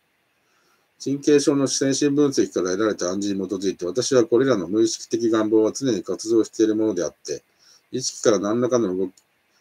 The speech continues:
動きと結び合い、自分のより大きな、大な、大なる小強度をその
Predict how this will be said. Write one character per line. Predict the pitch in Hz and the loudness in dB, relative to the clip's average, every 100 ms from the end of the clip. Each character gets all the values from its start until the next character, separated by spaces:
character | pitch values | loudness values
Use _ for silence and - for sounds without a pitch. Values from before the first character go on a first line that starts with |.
| _ _ _ _ 110 | _ _ _ _ -8
動 | 101 | -8
き | 101 | -6
と | - 87 | -4 -4
結 | 87 110 | -4 0
び | 101 | 0
合 | 92 | 0
い、 | 73 - _ _ - _ _ - | -2 -12 _ _ -20 _ _ -6
自 | |
分 | 113 127 | 0 2
の | 127 | 4
よ | 127 | 4
り | 131 | 6
大 | 139 135 | 4 4
き | 117 | 0
な、 | 107 | -6
大 | - 131 | 0 2
な、 | 123 - | 0 -2
大 | 101 135 | 0 2
な | 127 | 2
る | 92 | 0
小 | - 113 107 | 2 2 0
強 | - 117 104 | 0 2 2
度 | 92 | 0
を | |
そ | 82 | -2
の | 117 | -2